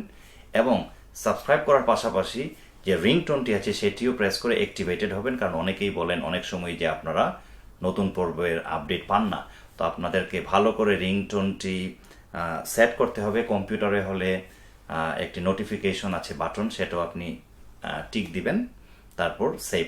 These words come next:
করবেন। কোনো বিশেষ অনুরোধ থাকলে বা কোনো বিষয় ক্লারিফাই করতে চাইলে চ্যানেলের নিচে যত খুশি মন্তব্য লিখুন।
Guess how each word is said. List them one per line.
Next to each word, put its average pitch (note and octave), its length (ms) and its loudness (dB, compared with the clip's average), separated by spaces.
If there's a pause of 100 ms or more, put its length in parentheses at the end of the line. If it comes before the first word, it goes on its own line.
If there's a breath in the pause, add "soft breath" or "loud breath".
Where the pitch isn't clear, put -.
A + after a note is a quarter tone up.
করবেন। D2+ 360 -6 (600)
কোনো B2 180 4
বিশেষ A#2+ 380 4
অনুরোধ A#2+ 360 8
থাকলে G#2+ 560 0 (240)
বা F2 200 4
কোনো G2+ 240 2
বিষয় G2+ 260 0
ক্লারিফাই G#2 480 4
করতে F#2+ 280 0
চাইলে B2 340 2
চ্যানেলের F#2+ 400 2
নিচে G2 260 0
যত F2 300 -2
খুশি F#2 220 -6
মন্তব্য F#2 380 -4
লিখুন। D#2 400 -12